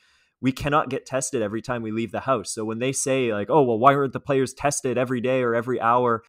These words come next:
I, I get their frustration, but I don't really support it. And also, also, they, they called out, like, Alberta Public Health or something. And I mean,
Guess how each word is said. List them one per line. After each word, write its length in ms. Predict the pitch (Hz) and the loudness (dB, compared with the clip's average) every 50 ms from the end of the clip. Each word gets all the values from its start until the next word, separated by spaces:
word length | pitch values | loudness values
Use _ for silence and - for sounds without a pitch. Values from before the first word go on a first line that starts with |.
| - | 0
I, 380 | 120 123 123 123 120 120 120 117 - _ _ - | 2 4 4 4 4 2 0 -2 -6 _ _ -4
I 120 | - 120 | -2 -2
get 240 | 117 - 135 143 - | 0 0 0 0 2
their 160 | - 151 139 | 4 2 2
frustration, 840 | - - - 135 127 - - - 120 117 123 - - 165 165 180 196 - _ _ _ _ _ _ _ - | 4 2 2 2 2 0 -2 0 2 2 0 0 -2 -4 -4 -4 -6 -14 _ _ _ _ _ _ _ 2
but 200 | - 123 120 - - _ _ _ | 2 2 2 2 -4 _ _ _
I 360 | - 113 120 120 117 117 117 107 - _ _ - - | -4 0 0 2 2 0 0 -2 -6 _ _ -14 -4
don't 240 | - 123 123 131 - | -2 -2 -2 -2 -2
really 260 | 127 131 135 127 123 117 | -2 -2 0 0 -2 -4
support 460 | - - - - - 131 123 117 101 | -4 -8 -8 -4 0 2 4 4 4
it. 340 | 101 104 127 - - - _ _ _ _ _ _ _ _ - | 2 -2 -4 -10 -18 -20 _ _ _ _ _ _ _ _ -8
And 360 | 117 117 120 120 117 113 110 - | -6 -2 -2 -2 -2 -4 -2 2
also, 560 | - 143 180 202 - - 156 117 101 95 95 - | 4 4 4 4 4 4 4 4 2 0 -2 0
also, 460 | - 131 156 156 - - 110 95 92 - _ - | 0 0 2 2 2 0 0 0 -2 -6 _ 0
they, 140 | 123 123 131 | 2 2 2
they 180 | - 123 127 | 2 2 0
called 360 | 123 - - 160 170 185 139 131 | 0 2 4 4 4 6 6 6
out, 220 | 131 143 135 - | 6 6 4 2
like, 200 | 104 110 104 - | -2 -4 -4 -2
Alberta 460 | - 113 107 92 120 123 127 120 107 101 - | 0 -2 0 2 0 2 2 2 0 -2 -6
Public 340 | - - 123 117 120 107 - | -6 -4 -4 -2 -2 -4 -4
Health 300 | - - 113 120 117 - | -4 -4 -4 -4 -4 -6
or 120 | 113 107 104 | -6 -6 -6
something. 500 | - - 110 101 95 - 107 104 101 98 | -6 -8 -10 -10 -10 -12 -12 -12 -10 -12
And 220 | - 110 117 117 | -10 -10 -6 -6
I 80 | 117 117 | -4 -4
mean, 300 | 117 117 117 113 113 | -4 -4 -6 -6 -8